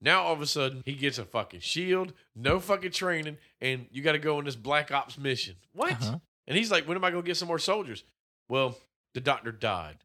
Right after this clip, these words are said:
Speaker 1: and she had all the info in her head. Why were they looking for the fucking journal later?
Speaker 2: Like, first off, that's crazy. The U S government would have never allowed that to be the case.
Speaker 1: No.
Speaker 2: There's no way in fucking hell.
Speaker 1: You better give us some goddamn papers.
Speaker 2: Yeah.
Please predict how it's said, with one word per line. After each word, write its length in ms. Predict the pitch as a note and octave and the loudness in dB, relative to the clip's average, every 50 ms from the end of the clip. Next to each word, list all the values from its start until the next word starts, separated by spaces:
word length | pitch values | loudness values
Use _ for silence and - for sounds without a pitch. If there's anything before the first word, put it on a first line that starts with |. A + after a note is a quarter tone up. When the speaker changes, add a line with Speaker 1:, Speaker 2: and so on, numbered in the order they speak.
| _ _ _ _ _ _ - | _ _ _ _ _ _ -8
Speaker 1:
and 60 | G2+ | -4
she 120 | - D3+ | 0 0
had 80 | D3 C3 | 2 2
all 80 | C3 C3 | 2 0
the 120 | B2 - | 0 -4
info 260 | C3 B2+ A2+ C3+ B2 A#2+ | -6 -6 -4 -4 -4 -4
in 60 | A2 | -4
her 60 | A2+ | -4
head. 260 | C#3 D3+ A#2+ G2 F2 - | -4 -4 -4 -4 0 6
Why 160 | D#3+ F3+ F#3+ | 8 8 10
were 60 | G3+ | 10
they 100 | G3+ G3+ | 8 8
looking 220 | G3 G#3 G#3 G3 F#3 | 8 8 6 4 2
for 100 | G3 G#3+ | 2 0
the 60 | F#3 | 2
fucking 240 | D#3 A3+ G#3 F#3+ E3+ | 4 4 4 4 6
journal 300 | F3 G3+ A3+ B3 A#3 G3 | 6 6 8 8 8 6
later? 360 | F3 D#3 C#3 B2 G#2 F2 - _ - - | 6 6 6 4 2 -2 -8 _ -12 -10
Speaker 2:
Like, 160 | A#2+ G2 - | -10 -10 -2
first 260 | - C#3+ C3+ B2 - | 0 2 2 2 4
off, 220 | G#2+ G2+ G2+ G2 - - _ _ _ - - - - _ _ _ _ _ - | 2 2 2 0 -2 -8 _ _ _ -14 -14 -14 -18 _ _ _ _ _ -6
that's 320 | F#2+ G2 G2+ F#2 - - | -4 -4 -2 -2 -4 -6
crazy. 760 | - - - - C3+ C#3 B2 A2 F#2+ F2+ F#2 F2 E2+ E2+ F2 - - | -6 -6 2 4 6 6 6 4 0 -2 -4 -6 -6 -8 -10 -6 -4
The 80 | A2+ G#2+ | -4 -2
U 180 | G#2+ A2+ A#2+ A#2+ | 0 2 4 4
S 140 | A#2 G#2 - | 4 4 2
government 500 | - A#2 A2 A2 G#2+ G#2 G#2 G#2 D#2+ G2+ | 2 0 0 0 -2 -4 -4 -6 -6 -4
would 160 | G#2 G2+ G2 | -4 -4 -2
have 180 | G2 F#2 F#2 | -4 -6 -6
never 460 | F#2+ G2 G#2 A#2 B2 B2+ C3 A#2 A#2 A2 | -8 -6 0 4 6 6 6 6 6 4
allowed 380 | G#2 G2 F#2+ F#2 F#2+ F#2+ F#2+ | 4 2 2 0 -2 -2 -2
that 180 | G2 G2 F#2+ - | -2 -2 -2 -2
to 80 | G#2 | -4
be 120 | F#2+ G2 F#2 | -6 -6 -6
the 120 | - F2 | -6 -8
case. 480 | - - E2 D2 C2+ - - - - - - | -8 -8 -8 -8 -10 -12 -14 -14 -16 -12 -2
Speaker 1:
No. 680 | A#2+ C#3 C#3 C3+ B2 A#2 A2 G#2 G2 F#2 F2 E2 D2+ - _ _ _ _ _ _ _ _ - | 2 4 4 4 4 0 -2 -6 -8 -10 -12 -14 -18 -20 _ _ _ _ _ _ _ _ -8
Speaker 2:
There's 180 | A2 G#2+ G#2 - G2 | -8 -6 -6 -6 -4
no 320 | G2+ G#2+ A2 B2+ C3 B2+ | -2 4 8 8 10 10
way 180 | B2 A#2+ A#2 A2+ | 10 10 8 8
in 80 | G#2+ G#2 | 6 4
fucking 300 | - G#2 G2 - F#2 F2 | 0 -2 -2 -2 -6 -8
hell. 280 | E2+ E2 D#2+ - - - | -8 -8 -10 -10 -12 -12
Speaker 1:
You 60 | C#3+ | -8
better 180 | C3+ B2+ A#2 G#2+ | -4 -4 -4 -4
give 220 | A2 B2 C3+ B2 | -6 -8 -6 -6
us 120 | B2 A#2 G#2 | -6 -6 -6
some 100 | G2+ F#2 | -8 -6
goddamn 400 | B2+ B2 A#2+ A#2+ A#2+ A2+ G2+ F#2 | -2 -2 -2 -2 -4 -6 -8 -4
papers. 520 | - C3 D3 D#3+ - A2 A2 - - - - | -4 -4 -4 -4 -6 -10 -12 -12 -14 -4 -2
Speaker 2:
Yeah. 140 | G#2+ F2+ - | -2 -2 -2